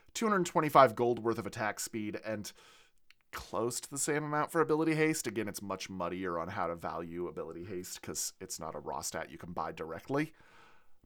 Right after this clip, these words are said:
per person. It's over a thousand gold in stats just for the attack speed. The ability haste is then separate.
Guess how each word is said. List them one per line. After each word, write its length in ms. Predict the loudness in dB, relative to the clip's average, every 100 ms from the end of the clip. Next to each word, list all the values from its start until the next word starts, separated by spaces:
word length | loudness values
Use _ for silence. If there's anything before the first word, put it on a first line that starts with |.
| -6
per 220 | 4 8
person. 380 | 8 4 0 -6 -20 _ _ -20 _ _ _ _ -20 _ _ _ -10
It's 100 | 0
over 220 | 4 10
a 40 | 10
thousand 460 | 10 6 6 2
gold 240 | -2 -2 -2
in 80 | -4
stats 360 | 0 0 0
just 240 | -2 -2 -2
for 80 |
the 120 | -4 -6
attack 340 | -4 -6 -6
speed. 320 | -12 -14 -20 -20 _ _ -20 -20 _ _
The 80 | -6
ability 320 | -2 2 2
haste 240 | 2 0 -2
is 100 | -4
then 220 | -4 -4
separate. 460 | -8 -8 -10 -16